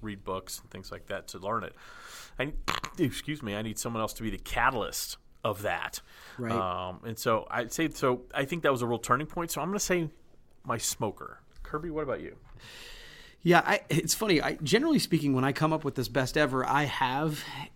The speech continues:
Speaker 2: an answer, right?
Speaker 1: Well,
Speaker 2: I,
Speaker 1: that would
Speaker 2: I
Speaker 1: be the idea. It makes it easy, right?
Speaker 2: Yeah, and I, I s-, actually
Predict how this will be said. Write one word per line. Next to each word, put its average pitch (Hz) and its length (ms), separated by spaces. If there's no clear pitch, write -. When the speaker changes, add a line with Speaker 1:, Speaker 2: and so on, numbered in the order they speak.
Speaker 2:
an 135 200
answer, 139 400
right? 139 260
Speaker 1:
Well, 143 180
Speaker 2:
I, - 20
Speaker 1:
that 123 140
would 127 80
Speaker 2:
I 123 40
Speaker 1:
be 131 100
the 131 140
idea. 120 360
It 98 100
makes 123 200
it 113 60
easy, 135 300
right? 123 280
Speaker 2:
Yeah, 143 480
and - 220
I, - 60
I 196 160
s-, - 200
actually 165 380